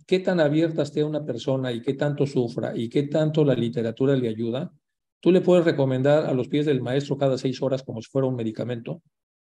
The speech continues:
que se lea la parte de discernimiento cada seis horas, cada ocho horas, cada veinticuatro como medicamento,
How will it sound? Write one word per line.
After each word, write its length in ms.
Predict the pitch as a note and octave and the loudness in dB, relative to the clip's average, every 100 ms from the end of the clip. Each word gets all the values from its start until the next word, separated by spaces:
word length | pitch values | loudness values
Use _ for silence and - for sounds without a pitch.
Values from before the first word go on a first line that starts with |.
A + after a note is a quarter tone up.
| _ _ _ | _ _ _
que 120 | - | -8
se 160 | - A#2+ | -4 2
lea 220 | C3+ C#3 | 4 4
la 140 | C3+ | 4
parte 260 | - B2+ C3 | 2 0 0
de 80 | A#2 | 0
discernimiento 640 | A2 A#2 A#2 A#2 B2+ C3 A#2+ | -2 -4 -6 -4 -4 -2 0
cada 200 | B2+ A#2+ | 0 0
seis 240 | B2+ A#2 B2 | -2 0 0
horas, 220 | B2 A#2+ | 0 -2
cada 220 | B2 A#2+ | -2 -2
ocho 220 | A#2 B2 | -2 -2
horas, 260 | A#2 B2 - - _ _ _ _ | -2 -2 -6 -20 _ _ _ _
cada 240 | B2+ A#2+ | -2 0
veinticuatro 560 | A#2 A2+ A#2+ - - C3+ | -2 -4 -6 -2 -2 0
como 200 | B2+ A#2+ | 0 0
medicamento, 600 | A#2+ A#2+ A#2+ D3+ F3+ - | -2 -4 -2 0 -2 -4